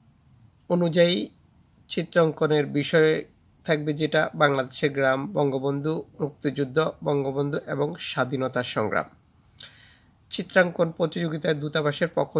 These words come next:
থেকে ড্রয়িং বোর্ড এবং আর্ট পেপার সরবরাহ করা হবে। প্রতিযোগিতায় অংশগ্রহণের জন্য শিশু কিশোরদের ড্রয়িং পেন্সিল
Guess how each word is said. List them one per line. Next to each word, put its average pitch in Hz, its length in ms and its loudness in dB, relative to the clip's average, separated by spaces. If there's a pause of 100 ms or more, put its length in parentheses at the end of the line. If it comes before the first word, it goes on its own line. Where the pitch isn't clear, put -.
থেকে 160 240 0 (320)
ড্রয়িং 151 360 4
বোর্ড 190 280 -6
এবং 147 240 -2 (360)
আর্ট 151 280 4
পেপার 165 340 2
সরবরাহ 127 480 0
করা 120 200 0
হবে। 113 220 -2 (200)
প্রতিযোগিতায় 160 680 -6
অংশগ্রহণের 165 580 -2
জন্য 165 160 -12 (180)
শিশু - 400 -2
কিশোরদের 180 540 -2 (120)
ড্রয়িং 151 340 4
পেন্সিল 160 360 -4